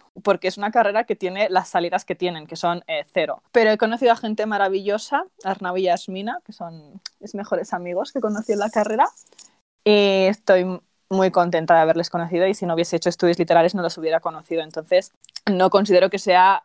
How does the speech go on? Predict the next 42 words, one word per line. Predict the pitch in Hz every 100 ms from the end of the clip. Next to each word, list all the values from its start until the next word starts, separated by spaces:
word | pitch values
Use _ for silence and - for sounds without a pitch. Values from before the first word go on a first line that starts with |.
| _
un | 190 185
camino | 170 175 175
equivocado | 175 175 170 170
el | 170
que | 175 _ 120
he | 165 _ _
tomado, | 196 190 208
aunque | 240 220 180
no |
sea | 185 190 190
un | 214
camino | 208 170 180 190
fácil, | 170 160 175 208 _
porque | 180 180 214 -
¿ahora | - 160 180
qué | -
hago | 170 170
con | 170
mi | 170
vida? | 202 220 -
Pues | - 156
no | 143
lo | -
sé. | - - - _ _ _ _
Y | 254
luego | 240 233 262
al | 285
terminar | 320 285 277 240 240
la | 254 254
uni, | 269 269 269 392 _ _
que | - 196 185 180
fue, | - 190 190 190 185 180 175 160 208 _ - _ _
fue | - 190
dura, | 175 185 220 220
ya | 196
he | 180
dicho | 180 208
que | 190
en | 180 170 165
tercero | 170 - 165
de | 165
carreras | 180 165 147 -